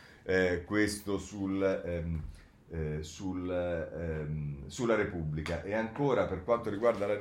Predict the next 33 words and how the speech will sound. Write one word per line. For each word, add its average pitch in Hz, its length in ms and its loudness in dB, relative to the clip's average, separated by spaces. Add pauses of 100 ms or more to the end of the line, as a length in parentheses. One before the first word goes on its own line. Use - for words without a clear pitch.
la, 95 400 0
la, 95 420 0 (500)
eh, 92 160 -4
giustizia, 156 760 2
e 104 160 2
in 90 100 -2
particolare 101 600 4
il 82 120 -2
tema 101 260 2
del 85 160 -2
C 98 220 -2
S 92 180 -4
M, 101 300 2
la 87 100 0
riforma 95 340 -4
del 92 80 -2
C 117 120 -6
S 135 320 -2
M, 143 100 -2
vi 98 140 0
segnalo 101 380 0
sul 92 160 -6
Riformista, 101 560 -2
le 80 120 0
pagine 90 400 -2
otto 113 280 -2
e 98 60 0
nove 104 400 2 (420)
sono 110 320 0
dedicate 110 580 2
a 90 40 0
un'intervista 101 800 -2
con, 110 280 0